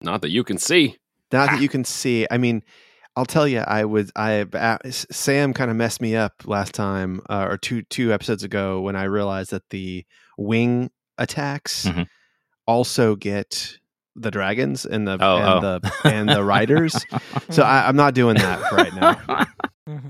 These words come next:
Speaker 3: Okay.
Speaker 1: They
Speaker 2: I'm not
Speaker 1: gotta
Speaker 2: doing
Speaker 1: play
Speaker 2: that.
Speaker 1: nice with each other.
Speaker 3: Mm.
Speaker 2: Yeah.
Speaker 3: Um, another, and then I have a question about Cloud Kill that moves away from the caster.
Speaker 2: Yeah, so on his turn, it'll move away ten feet, but he's sorta like, like I said last time, he's, like, moving in it.
Speaker 3: Uh-huh.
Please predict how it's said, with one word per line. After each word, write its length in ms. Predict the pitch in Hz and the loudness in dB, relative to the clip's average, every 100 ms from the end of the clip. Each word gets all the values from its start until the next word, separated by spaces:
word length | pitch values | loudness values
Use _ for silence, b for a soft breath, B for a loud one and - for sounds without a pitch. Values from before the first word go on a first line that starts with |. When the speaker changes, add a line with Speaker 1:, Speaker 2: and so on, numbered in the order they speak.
| 113 | 2
Speaker 3:
Okay. 260 | 113 104 | 4 2
Speaker 1:
They 120 | 123 202 | 4 2
Speaker 2:
I'm 40 | |
not 60 | - | 4
Speaker 1:
gotta 160 | 160 156 | 2 2
Speaker 2:
doing 60 | |
Speaker 1:
play 140 | - 180 | 2 4
Speaker 2:
that. 60 | |
Speaker 1:
nice 280 | 185 190 165 | 4 4 2
with 100 | 127 | 0
each 160 | 95 - | -2 0
other. 160 | 107 | 2
Speaker 3:
Mm. 280 | 107 90 82 - - | 4 4 0 -6 -6
Speaker 2:
Yeah. 200 | 101 60 | -4 0
Speaker 3:
Um, 360 | 107 95 92 - | 2 2 -2 -2
another, 280 | 113 113 - | 4 4 4
and 240 | 107 101 104 | 2 4 4
then 100 | 101 | 4
I 60 | |
have 140 | 101 90 | 2 2
a 40 | |
question 280 | - 101 95 | 2 0 0
about 180 | 87 78 | -2 0
Cloud 300 | - 101 90 | 2 2 2
Kill 180 | 95 85 | 0 2
that 140 | 90 | 2
moves 240 | 107 101 | 2 2
away 240 | 92 92 98 | 2 4 2
from 160 | - | 2
the 80 | 87 | -4
caster. 580 | - 90 87 - 78 - - _ _ _ - | -2 0 -2 -4 -8 -8 -16 _ _ _ -2
Speaker 2:
Yeah, 300 | 127 120 107 | 4 4 2
so 520 | - 143 131 123 120 - | 0 2 4 6 4 2
on 180 | 123 | 2
his 240 | 123 123 - | 4 2 0
turn, 440 | - 131 113 101 | 2 4 4 2
it'll 180 | 98 101 | 2 2
move 240 | 104 101 | 2 2
away 300 | 101 98 95 | 4 4 4
ten 240 | 92 107 95 | 2 -2 -2
feet, 400 | - 117 101 - | -2 0 0 -2
but 140 | 101 - | -4 -4
he's 300 | 113 120 113 | -6 -4 -2
sorta 260 | - 117 104 | 2 4 4
like, 460 | 95 92 - - _ _ _ _ _ _ | 2 0 -4 -12 _ _ _ _ _ _
like 220 | 175 113 | 0 0
I 40 | 107 | 0
said 220 | - 95 | 0 0
last 260 | 92 92 - | 0 -4 -2
time, 280 | 104 98 95 | 0 0 -2
he's, 480 | 98 101 98 - | -4 -4 -4 -6
like, 160 | 101 - | -8 -6
moving 380 | 101 107 110 113 | -2 0 2 2
in 100 | 131 | 2
it. 140 | 160 _ | 0 _
Speaker 3:
Uh-huh. 200 | 87 87 | -6 -4